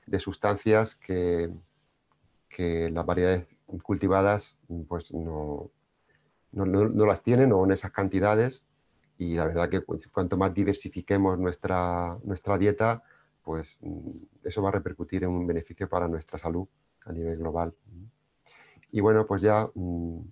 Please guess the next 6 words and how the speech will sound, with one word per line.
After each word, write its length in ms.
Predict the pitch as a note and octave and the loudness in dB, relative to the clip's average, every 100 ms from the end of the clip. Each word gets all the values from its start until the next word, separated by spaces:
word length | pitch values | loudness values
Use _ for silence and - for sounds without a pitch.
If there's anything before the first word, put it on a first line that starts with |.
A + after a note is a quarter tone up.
| A2 | -10
muchas 260 | G2+ - G2 | -6 -2 0
gracias 460 | G#2 - B2 A#2+ | 0 0 0 0
a 80 | G#2+ | -4
vosotros. 640 | F#2 - A2 C3 C3 - _ _ _ _ _ _ | -4 -2 0 0 -2 -4 _ _ _ _ _ _
También 240 | G2 F#2 | -2 0
quería, 580 | F#2+ G2+ G2+ G2 F#2 F2+ | 2 4 4 6 4 2